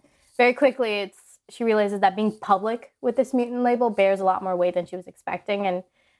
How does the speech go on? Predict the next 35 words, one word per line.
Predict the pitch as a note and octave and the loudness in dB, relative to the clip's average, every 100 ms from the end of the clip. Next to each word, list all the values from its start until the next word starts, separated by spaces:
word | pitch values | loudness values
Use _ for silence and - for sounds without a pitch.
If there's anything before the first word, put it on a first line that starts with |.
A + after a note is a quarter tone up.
| _ | _
um, | G3 F3+ F3 - | -2 -2 -2 -8
the | G3 A3+ | 2 2
entire | G#3+ G#3+ A3 | 4 2 2
world's | G#3 G3 F#3+ F#3 | 2 2 2 0
perspective | D3 - F#3 F#3 | -8 -2 -2 -2
on | F3+ F3+ | -6 -6
Ms. | E3 | -8
Marvel | F3+ E3+ | -8 -8
shifts | - F3 - | -6 -8 -4
very | F3+ E3+ | -4 -2
quickly, | - E3+ F3 | -4 -4 -4
and | F3+ | -4
for | F#3 | -8
the | |
first | E3+ F#3 - | -4 -4 -4
time, | E3+ | -10
she's, | E3+ F3 | -12 -14
like, | F3+ G#3+ _ _ _ _ | -14 -16 _ _ _ _
almost | G3 C4+ C#4+ | 4 4 4
getting | F#4 | 4
a | D#4 | 4
taste | C#4 B3+ | 2 0
of | A3 | -2
what | G#3+ | -2
it's | G#3+ | -2
like | G#3+ | -2
to | G#3 | -2
be | |
the | G3 F#3 - | -2 -4 -6
enemy | F3+ F#3 G3+ A3+ B3+ B3 _ | -6 -4 -6 -6 -8 -10 _
and, | F#3+ F#3 | -8 -8
and | F#3+ F#3+ | -8 -6
see | G3 | -4
herself | F#3+ G3+ F#3+ F#3 - | -2 0 0 0 -4
in, | F#3 | -6